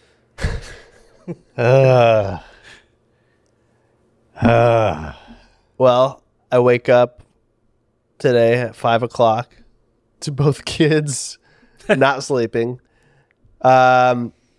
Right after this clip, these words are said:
Speaker 3: most of the time, I try to write and I get sidetracked because I'm, I'll come up with an idea and I go,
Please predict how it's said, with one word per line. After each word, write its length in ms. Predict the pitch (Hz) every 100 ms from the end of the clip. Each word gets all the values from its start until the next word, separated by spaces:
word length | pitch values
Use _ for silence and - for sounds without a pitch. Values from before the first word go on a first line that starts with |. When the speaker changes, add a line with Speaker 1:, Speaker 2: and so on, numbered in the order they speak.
| _
Speaker 3:
most 320 | 139 156 190 254
of 80 |
the 80 | 202
time, 420 | 175 165 156 147 -
I 260 | 139 139
try 280 | 135 151 151
to 120 | 147
write 440 | 135 131 131 127 107
and 100 | 123
I 80 | 117
get 140 | 113
sidetracked 760 | - 120 117 113 117 110 107 -
because 240 | 117 117 113
I'm, 320 | 110 110 110 _ _ _ _ -
I'll 300 | 117 117 113
come 180 | 135 127
up 120 | 123
with 100 | 123
an 60 | 120
idea 420 | 113 110 113 107
and 100 | 107
I 100 | 104
go, 600 | 107 104 101 98 101